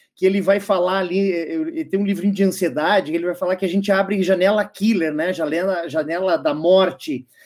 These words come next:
A gente faz uma projeção da coisa como uma coisa ruim antes dela acontecer, né? Então, muitas vezes, quando a gente ouve falar em ensino híbrido, em tecnologia de sala de aula,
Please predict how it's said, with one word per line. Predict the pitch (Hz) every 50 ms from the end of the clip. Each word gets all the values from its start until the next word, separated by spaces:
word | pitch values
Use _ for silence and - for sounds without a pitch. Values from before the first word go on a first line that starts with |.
| - _ _
A | - 175
gente | 165 190 226 - -
faz | 247 240 202
uma | 247 254 247
projeção | - 233 247 226 190 220 - - - 220 233 240
da | 220 196
coisa | 190 - - 196 202 220 196 214
como | 202 - 208 208 214
uma | 214 208 190
coisa | 196 - 214 214 196 208 190
ruim | 151 135 151 185 208 220 208 196
antes | 208 240 262 254 -
dela | 226 202 190 180
acontecer, | - 185 190 175 - 170 - - - 160 165 175 165
né? | 139 131 131 131 - _ _ _ _ _ _ - - _ _ - 185
Então, | 185 - 208 202
muitas | 214 247 247 254 226 180 143
vezes, | 165 208 226 226
quando | - 220 214
a | 190
gente | 185 214 214 -
ouve | 202 208 214
falar | 196 - 214 180 180 185 196
em | 202 202
ensino | 190 196 - 214 202 190 165
híbrido, | 165 185 208 220 202 175 - 156 160 143
em | 170 170
tecnologia | - 196 202 - 190 175 139 160 196
de | 190
sala | - 190 180 147
de | 156 147
aula, | 143 156 180 196 190 165 135 -